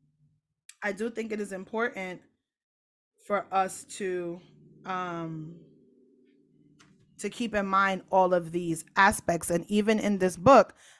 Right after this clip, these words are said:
I don't think, so far from what I read, that Doctor Douglas is trying to call anyone wrong either. I don't think that's what's going on. I think she is trying to start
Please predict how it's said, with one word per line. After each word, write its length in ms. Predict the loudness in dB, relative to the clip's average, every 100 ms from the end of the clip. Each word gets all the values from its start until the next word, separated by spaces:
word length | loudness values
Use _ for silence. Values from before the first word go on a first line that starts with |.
| 0
I 140 | 6 8
don't 280 | 6 2 -2
think, 360 | -2 -2 -4
so 180 | 4 4
far 240 | 6 4
from 220 | 4 0 2
what 120 | 4
I 140 | 4
read, 400 | 4 2 2 0 _ _ _ -2
that 340 | 4 6 4 0
Doctor 320 | -2 -2 -4
Douglas 480 | 0 0 0 -4 -4
is 100 | -2
trying 240 | -2 -2
to 60 | -2
call 260 | -2 -2
anyone 380 | -4 -6 -6 -4
wrong 340 | 2 2 2
either. 480 | 2 2 2 -4 -14 _ -6
I 140 | -4
don't 260 | -4 -6 -2
think 220 | -2 0
that's 260 | -2 -2
what's 220 | -4 -4 -2
going 260 | -4 4
on. 320 | 6 6 2 -14 _ _ _ -4
I 100 | -4
think 260 | 0 -2 -2
she 200 | -4 -4
is 140 | -4
trying 380 | -2 -2 -2 -4
to 160 | -10 -10
start 520 | -2 4 4 4